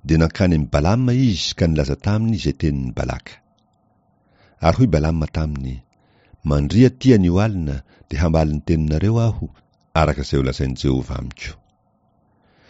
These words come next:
De nitoetra tao amin'ny Balama ireo andriandahin'i Moaba. Ary Andriamanitra nakao amin'ny Balama ka nanao hoe:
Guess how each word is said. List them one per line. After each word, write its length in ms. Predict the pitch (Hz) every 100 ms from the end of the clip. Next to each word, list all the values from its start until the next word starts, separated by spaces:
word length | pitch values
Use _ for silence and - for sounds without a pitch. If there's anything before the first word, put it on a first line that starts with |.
| _ - _
De 280 | 82 98 139
nitoetra 360 | 143 135 139 139
tao 160 | 139
amin'ny 220 | 127 113
Balama 520 | 76 87 107 139 147 131
ireo 200 | 101 85
andriandahin'i 640 | 78 80 73 73 73 69
Moaba. 400 | 67 65 64 - - _ _ _ _ _ _ _ _ _ _ _ _ _ _
Ary 160 | 80 76
Andriamanitra 460 | 73 80 98 117 117
nakao 280 | 107 107 98
amin'ny 160 | 71
Balama 400 | 82 90 131 131
ka 120 | - 82
nanao 280 | 76 73
hoe: 320 | 73 85 78